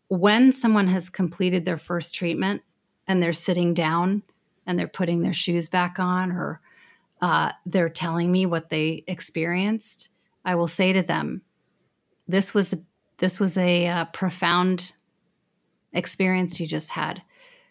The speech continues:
You might not have that the second time." And I tell them, I call it the ho-hum treatment,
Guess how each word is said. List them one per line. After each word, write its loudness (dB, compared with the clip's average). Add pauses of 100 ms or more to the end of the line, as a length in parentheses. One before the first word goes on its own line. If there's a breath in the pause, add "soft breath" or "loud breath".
(600 soft breath)
You 6
might 6
not 2
have 0
that -4
the -6
second -6
time." -8 (500)
And -2
I 0
tell 4
them, 2
I 2
call 0
it -4
the -2
ho-hum 0
treatment, -6